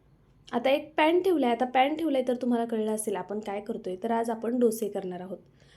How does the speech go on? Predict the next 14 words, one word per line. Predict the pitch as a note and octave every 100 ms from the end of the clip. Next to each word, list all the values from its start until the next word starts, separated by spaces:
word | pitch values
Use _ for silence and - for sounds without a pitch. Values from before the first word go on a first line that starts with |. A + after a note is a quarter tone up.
| _ D4
पण | D4+ D#4
याच | C4 C#4+ C#4
बॅटरचे | B3 A#3+ A#3+ B3+
आहेत | A3+
ना, | G#3
सेम | A3 - A3 A3
तुम्ही | A3+ A3+ A#3+
बॅटर | G#3+ G#3+ A#3
थोडं | D4 D4 D4+ D4
घट्ट | C#4+ - C4
ठेवून | C4+ B3 B3 - -
इडली | A#3+ A3 B3
करू | B3+ A#3+
शकता | A#3+ B3 -